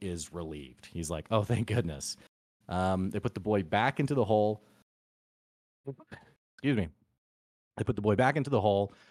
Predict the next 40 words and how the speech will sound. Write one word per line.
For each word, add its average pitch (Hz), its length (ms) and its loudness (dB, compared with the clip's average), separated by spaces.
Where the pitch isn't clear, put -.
They 85 80 -6
pull 127 220 2
out 143 120 4
the 113 100 0
half-orc. 101 540 0
They 95 140 -8
do 101 120 -4
the 90 100 -6
same 135 380 0
thing 139 440 0
with 120 140 -6
the 117 100 0
half-orc. 98 580 0
Another 101 400 2
successful 117 640 -4
deception 98 500 -4
check. 87 360 -2
And 110 400 2
they're 117 120 -4
basically, 131 540 2
the 107 160 -4
two 123 180 0
boys 113 300 2
are 117 80 2
like, 110 440 0
"Okay, 190 320 -2
yeah, 185 180 2
this 110 200 -6
is 123 80 -6
great. 170 380 -2
Um, 104 580 0
I'm 95 100 -4
glad 120 260 2
we 131 140 0
found 117 280 0
the 123 60 0
real 170 220 4
good 92 220 -6
guys." 69 560 -10
Um, 98 720 0